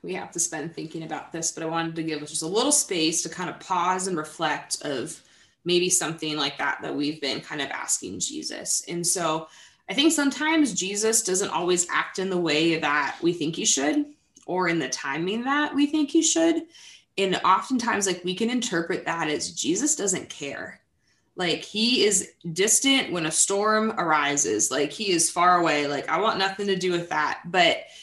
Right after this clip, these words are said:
we also see, like, the disciples were also thinking, like, Jesus wasn't acting in the way that he should. And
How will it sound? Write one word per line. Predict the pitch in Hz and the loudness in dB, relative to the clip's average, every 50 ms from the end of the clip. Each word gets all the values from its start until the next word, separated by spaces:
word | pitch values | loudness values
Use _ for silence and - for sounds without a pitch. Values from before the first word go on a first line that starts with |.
| - - - _ _ _ _ - | -20 -20 -20 _ _ _ _ -4
we | 185 220 233 | 2 4 6
also | 262 294 285 262 | 6 6 4 2
see, | 220 - 240 220 | 0 0 2 2
like, | 208 190 185 | 2 2 2
the | 190 180 | 0 0
disciples | 185 190 190 - 202 190 226 233 277 269 262 262 220 | 0 2 2 2 2 2 2 0 -2 -4 -4 -4 -2
were | 190 185 151 | 0 0 0
also | 165 208 220 - 285 | 0 2 2 0 0
thinking, | 226 - 175 143 160 - 151 143 131 | 0 0 -2 -2 -2 -2 -4 -4 -4
like, | 139 139 151 156 151 | -4 -4 -4 -4 -4
Jesus | - 175 180 175 190 185 - | -2 -2 0 0 0 -2 -2
wasn't | - 190 185 185 180 - - | -2 -2 -4 -4 -4 -4 -2
acting | 165 180 196 - - - 185 170 165 165 151 | -2 -2 -2 -4 -6 -6 -2 -2 -2 0 0
in | 151 165 | -2 -2
the | 160 151 | -2 0
way | 151 151 151 151 151 151 147 | 0 0 0 2 0 0 -2
that | - - - - - | -4 -6 -8 -8 -8
he | - 151 | -6 -2
should. | 147 - - - 139 - 196 190 185 185 185 _ _ _ - | 0 0 0 0 -2 -4 -8 -10 -12 -14 -18 _ _ _ -6
And | 196 185 185 170 160 165 165 | -2 0 0 0 0 -2 -4